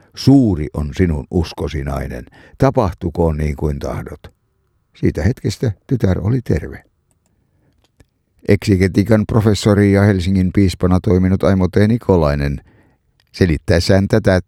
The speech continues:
saarnatekstiä sanoi, että rakkauden teko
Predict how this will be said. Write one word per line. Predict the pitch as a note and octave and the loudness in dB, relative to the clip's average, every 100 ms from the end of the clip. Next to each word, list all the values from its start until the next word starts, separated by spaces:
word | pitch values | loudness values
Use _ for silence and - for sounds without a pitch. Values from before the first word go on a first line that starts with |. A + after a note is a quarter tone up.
| _ _ _ - | _ _ _ -8
saarnatekstiä | F#2 G2+ G2 F#2 - F#2+ - - G2 | 0 2 2 0 0 -2 -2 0 0
sanoi, | F2+ G2 F#2+ F#2 | 2 2 2 0
että | - - - - _ _ _ - | 0 -2 -4 -10 _ _ _ -6
rakkauden | F#2+ B2 - - D2+ C#2+ D2 F2 D#2 | 0 0 0 -4 -2 0 0 0 0
teko | C#3 - C2 A#1 | -2 0 -6 -6